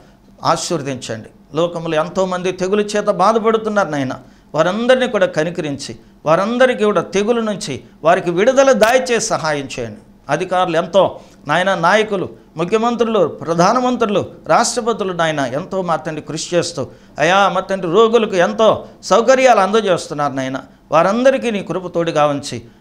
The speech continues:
ఆ సౌకర్యాలు ప్రజలకు అందునట్లుగానే సహాయం చేయండి. వారు చేసే వైద్యం, డాక్టర్లు చేసే వైద్యం నాయన రోగులకు ఉపయోగకరంగా చేసి వారందరినీ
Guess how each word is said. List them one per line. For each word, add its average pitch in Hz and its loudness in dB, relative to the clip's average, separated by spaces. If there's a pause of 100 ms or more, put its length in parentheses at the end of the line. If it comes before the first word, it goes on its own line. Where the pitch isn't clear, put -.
(120)
ఆ - 4 (140)
సౌకర్యాలు 233 4
ప్రజలకు 180 2
అందునట్లుగానే 190 0
సహాయం 151 -2
చేయండి. 117 -8 (220)
వారు 165 2
చేసే 226 0 (100)
వైద్యం, 202 2 (360)
డాక్టర్లు 220 -2
చేసే 190 -2 (100)
వైద్యం 180 2 (320)
నాయన 175 0 (180)
రోగులకు 214 2
ఉపయోగకరంగా 220 2 (100)
చేసి 139 -6 (340)
వారందరినీ 240 2